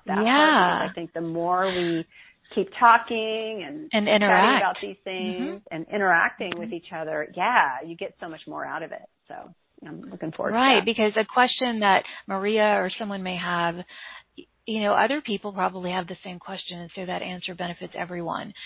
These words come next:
Speaker 2: So for those of you who participate, don't hesitate to put your questions in there. And, um,
Speaker 1: Absolutely.
Speaker 2: uh, Veronica from the U K said, "I'd love to do the course. It's, it, it's for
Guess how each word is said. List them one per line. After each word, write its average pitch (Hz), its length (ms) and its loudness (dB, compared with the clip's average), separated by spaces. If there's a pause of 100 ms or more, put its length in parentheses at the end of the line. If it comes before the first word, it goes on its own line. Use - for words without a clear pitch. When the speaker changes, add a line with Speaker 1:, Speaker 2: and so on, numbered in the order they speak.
(220)
Speaker 2:
So 196 120 0
for 190 120 -4
those 208 200 0
of 220 80 -8
you 208 120 -2
who 190 80 -2
participate, 180 760 -6 (500)
don't 202 260 -2
hesitate 185 580 -4
to 180 160 -14
put 196 160 -8
your 175 100 -10
questions 180 520 -6
in 165 140 -8
there. 160 380 -4
And, 165 320 -2
um, 165 480 -2 (320)
Speaker 1:
Absolutely. 151 380 2
Speaker 2:
uh, 190 100 8
Veronica 202 720 4 (100)
from 196 200 -2
the 190 80 0
U 202 260 2
K 190 680 2 (120)
said, 175 440 0 (420)
"I'd 190 160 2
love 202 240 4
to - 80 -14
do 220 160 -4
the 208 80 -2
course. 202 540 -4
It's, 185 160 -4 (120)
it, - 160 -6
it's 202 200 -8 (120)
for 226 440 -6